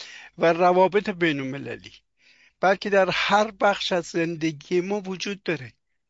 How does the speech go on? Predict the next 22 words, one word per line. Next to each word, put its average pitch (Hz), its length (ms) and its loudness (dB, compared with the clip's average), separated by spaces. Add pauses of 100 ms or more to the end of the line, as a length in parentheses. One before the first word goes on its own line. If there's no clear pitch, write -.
(420)
معمولاً 170 360 2
این 208 160 0
نیرو 180 260 0
در 175 220 2
لحظات 170 720 -2
بحرانی، 160 1040 0 (480)
خصوصاً 185 380 -4
مثلاً 165 580 -4
در 170 280 0
انتخابات، 156 840 -4
در 156 160 0
کشورهایی 165 720 -4 (140)
که، 156 260 -4 (360)
اه، 151 80 2
انتخابات 156 800 -2
آزاد 143 480 -6
وجود 135 280 -12
دارن، 151 500 -4 (580)
اه، 156 160 4
نیروهایی 165 720 0
هستن 196 520 -2
که 190 340 -2